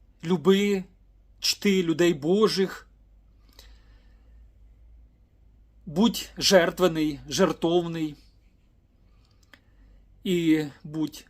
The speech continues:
системний в цих речах. І тоді цей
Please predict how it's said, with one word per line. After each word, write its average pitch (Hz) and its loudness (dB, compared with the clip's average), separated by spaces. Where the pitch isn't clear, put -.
системний 175 2
в - -20
цих - -2
речах. 143 -6
І 175 -2
тоді 170 2
цей 147 0